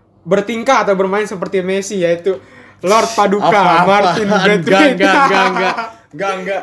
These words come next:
Speaker 2: Itu pemain mediocre, gua juga tahu, pa-, fans Barca juga pasti setuju sama gua. Cuman yang gua kaget ini, Braithwaite ini di starting,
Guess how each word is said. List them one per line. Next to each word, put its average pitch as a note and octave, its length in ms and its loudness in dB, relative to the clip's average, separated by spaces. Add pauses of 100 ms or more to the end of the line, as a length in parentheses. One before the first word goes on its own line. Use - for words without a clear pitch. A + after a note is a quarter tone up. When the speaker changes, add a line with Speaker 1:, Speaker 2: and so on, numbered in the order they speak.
(140)
Speaker 2:
Itu E3 180 -14
pemain E3+ 380 -2
mediocre, E3+ 640 0
gua E3 80 -2
juga D#3+ 240 0
tahu, D#3+ 240 2
pa-, D#3 240 -4
fans D3 240 -6
Barca D#3 240 -2
juga D#3 240 -4
pasti D#3 240 -6
setuju C#3+ 320 -4
sama C#3 160 -4
gua. C#3 240 -4 (240)
Cuman G#3 240 0
yang G#3+ 160 2
gua G3+ 240 2
kaget F#3 400 -2
ini, A3 320 -4 (160)
Braithwaite F#3+ 720 -4
ini A#3 320 -4 (960)
di F#3 180 -4
starting, G#3+ 560 -2